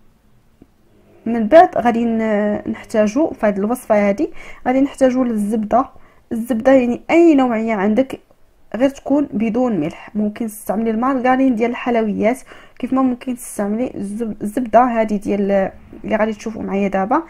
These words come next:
ديال، ديال هاد السوبيره. اي نوعيه، اي نوعيه عندكم، ماشي بالضروره هاد النوعيه اللي عندي انا. المهم، الزبده تكون بدون ملح.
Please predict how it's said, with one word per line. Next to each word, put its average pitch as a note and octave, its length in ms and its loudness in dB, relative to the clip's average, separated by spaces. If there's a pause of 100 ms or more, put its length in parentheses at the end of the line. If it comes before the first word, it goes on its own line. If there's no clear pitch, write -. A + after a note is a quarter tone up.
(360)
ديال، G3+ 600 0
ديال D4+ 180 0
هاد D#4 100 2
السوبيره. A3 680 0 (800)
اي F#4+ 180 6
نوعيه، G#3 360 4
اي E4+ 120 4
نوعيه B3+ 280 4
عندكم، A3 380 0
ماشي B3 200 -2
بالضروره B3+ 480 4
هاد A#3 160 0
النوعيه A#3 320 2
اللي A3 120 2
عندي F#3+ 280 0
انا. A#3 340 -2 (300)
المهم، C4 200 4
الزبده G#3+ 280 0
تكون C4 300 0
بدون B3+ 520 2
ملح. G#3 600 -4